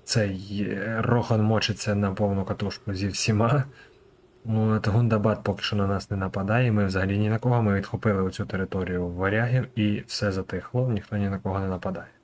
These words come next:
Збирають силу. М, Гондор по максимуму б'ється з варягами. Е, тут союз якийсь дивний. І, е, цей Арнор, м, Арнор з, е, з,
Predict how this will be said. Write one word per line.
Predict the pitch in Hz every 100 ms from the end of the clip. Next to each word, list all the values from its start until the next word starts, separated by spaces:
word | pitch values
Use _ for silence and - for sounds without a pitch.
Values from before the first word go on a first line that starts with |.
| - - - _ _ -
Збирають | 98 101 101 98 92
силу. | - 113 120 123 120 - - - - - -
М, | 110 107
Гондор | 98 101 120 113 101 95 - _ 101 98
по | 104
максимуму | 104 104 98 - 95 95
б'ється | 98 95 -
з | 92
варягами. | 92 95 113 123 131 131 131 _ - - _ _ _
Е, | 107 98 95 -
тут | - 113
союз | - - 110 113 101
якийсь | 104 104 98
дивний. | 98 107 104 107 104 110 - _ -
І, | 104 98 95 95
е, | 95 95 92 92 90 - - - - -
цей | - -
Арнор, | 104 104 107 95 - _ _ -
м, | 101 101 -
Арнор | 107 110 101 98
з, | 92 - - - - -
е, | 101 95 95 95 92 92 92
з, | 87 -